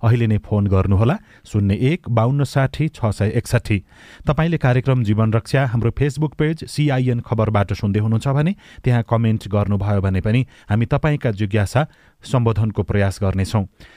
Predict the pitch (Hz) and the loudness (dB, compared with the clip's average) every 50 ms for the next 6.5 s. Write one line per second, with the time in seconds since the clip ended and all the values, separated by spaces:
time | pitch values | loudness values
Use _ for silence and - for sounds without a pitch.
0 | - - - - - - 170 165 - 277 277 294 - 185 160 165 160 160 165 165 | -20 -20 -20 -16 -8 -2 -2 -2 -2 -2 -6 -4 -2 0 0 2 2 2 2 2
1 | 170 175 170 156 113 117 131 151 165 - 180 175 165 - 160 - 143 131 139 139 | 2 2 0 -2 -2 0 0 0 0 0 -2 -4 -2 -4 -4 -2 -2 -2 0 0
2 | 131 - 139 127 120 - - 135 131 - - 147 139 151 180 180 - - 175 165 | 0 0 -2 -4 -4 -2 -2 -2 -2 -2 -2 -2 -2 -2 -2 -4 -4 -4 -4 -4
3 | - 185 160 143 131 123 113 139 127 113 - 120 - - 127 120 120 110 107 - | -2 -2 -2 0 -2 -2 -2 -2 -4 -2 -4 -4 -4 -2 0 0 2 0 0 -2
4 | - - 123 117 110 - 127 120 123 135 139 95 104 117 127 127 147 156 139 - | -4 -6 -4 -4 -4 -4 -4 -2 -2 -2 -2 -4 -2 -2 0 0 0 0 -2 -2
5 | - 120 110 - 107 104 - 113 101 - 123 113 104 - 113 - - 113 107 101 | -2 -4 -2 -2 -2 -2 -2 -6 -6 -4 -4 -4 -4 -4 -6 -4 -4 -2 -2 -2
6 | - - 107 101 95 101 107 117 123 135 | -2 -4 -4 -4 -4 -2 0 0 0 0